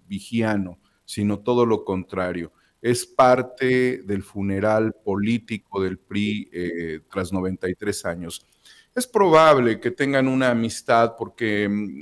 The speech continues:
eh, hay que recordar que el candidato de Morena viene del pri también, o sea, y, y, y también pudo haber tenido un trato con cualquier priista, incluyendo el gobernador Fayad,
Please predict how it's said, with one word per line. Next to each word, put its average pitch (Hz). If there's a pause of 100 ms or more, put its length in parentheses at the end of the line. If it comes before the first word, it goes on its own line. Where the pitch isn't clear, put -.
eh, 110
hay 131
que 131
recordar 120
que 101
el 98
candidato 104
de 107
Morena 104
viene 110
del 101
pri 120
también, 82
o -
sea, - (500)
y, 123
y, 127
y -
también 131 (220)
pudo 139
haber 127
tenido 117
un 117
trato 110
con 95
cualquier 101
priista, 127
incluyendo 101
el 90
gobernador 92
Fayad, 110